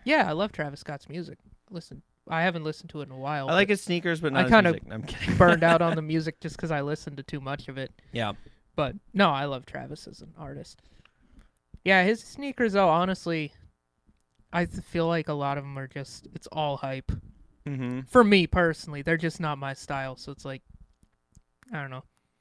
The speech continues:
Speaker 1: Like, the new ones that are coming out, the Fragment slash Travis Scott ones, they're, like, blue and white and
Speaker 2: I haven't
Speaker 1: black.
Speaker 2: seen those.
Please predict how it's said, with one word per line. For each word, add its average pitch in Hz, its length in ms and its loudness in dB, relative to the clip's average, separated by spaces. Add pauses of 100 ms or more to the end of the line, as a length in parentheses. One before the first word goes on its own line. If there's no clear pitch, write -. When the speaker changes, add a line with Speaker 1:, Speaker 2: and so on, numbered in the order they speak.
(680)
Speaker 1:
Like, 185 200 2
the 196 80 4
new 175 240 4
ones 185 360 2
that 185 120 2
are 180 60 0
coming 185 240 0
out, 180 140 0
the 156 80 -4
Fragment 165 640 -2 (500)
slash 160 440 -4
Travis 160 380 -2
Scott 151 320 -4
ones, 156 640 -6 (140)
they're, 160 160 -2
like, 151 260 -2
blue 151 240 -4
and 143 140 -10
white 139 300 -4 (680)
and 143 180 -8
Speaker 2:
I 135 140 -2
haven't 135 160 -2
Speaker 1:
black. - 80 -14
Speaker 2:
seen 135 120 -6
those. 113 320 -8